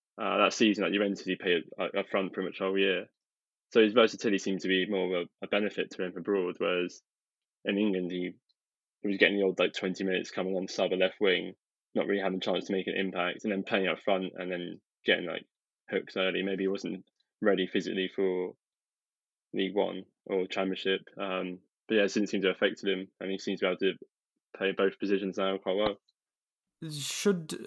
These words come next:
Speaker 2: should, um, British clubs perhaps look more to, to foreign clubs rather than the E F L, you know, in terms of where they're going to, to, to send their players, even if it's just on loan,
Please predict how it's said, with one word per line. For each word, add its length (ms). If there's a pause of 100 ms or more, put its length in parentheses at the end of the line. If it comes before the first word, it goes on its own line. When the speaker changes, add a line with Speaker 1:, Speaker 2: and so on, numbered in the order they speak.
Speaker 2:
should, 460
um, 280
British 340
clubs 320
perhaps 460
look 240
more 320
to, 400 (100)
to 140
foreign 380
clubs 280
rather 260
than 120
the 180
E 80
F 180
L, 420
you 80
know, 120
in 160
terms 320
of 240 (140)
where 280
they're 120
going 240
to, 320 (300)
to, 240 (100)
to 160
send 280
their 120
players, 300
even 180
if 100
it's 120
just 200
on 160
loan, 240